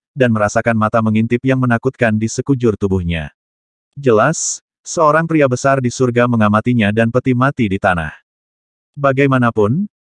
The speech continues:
Master Naga berada di garis pertahanan langit berbintang, Zhang Ruochen memiliki kepercayaan diri tertentu, seperti berbicara ke udara, mengatakan semuanya, "Jangan menatapku,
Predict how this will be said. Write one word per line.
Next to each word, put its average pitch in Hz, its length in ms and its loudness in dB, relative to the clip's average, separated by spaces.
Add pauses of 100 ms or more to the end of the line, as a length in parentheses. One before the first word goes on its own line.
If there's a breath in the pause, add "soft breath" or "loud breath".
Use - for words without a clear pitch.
(160)
Master 139 320 0
Naga 147 240 2
berada 127 240 2
di 123 160 -2
garis 113 240 0
pertahanan 113 480 0
langit 113 320 2
berbintang, 117 560 0 (320)
Zhang 123 240 0
Ruochen 123 320 2
memiliki 113 400 0
kepercayaan 107 640 0
diri 117 240 0
tertentu, 139 560 -2 (160)
seperti 156 400 0
berbicara 110 480 0
ke - 80 -4
udara, 104 480 0 (160)
mengatakan 120 480 0
semuanya, 123 560 -2 (160)
"Jangan 123 320 0
menatapku, 113 640 -2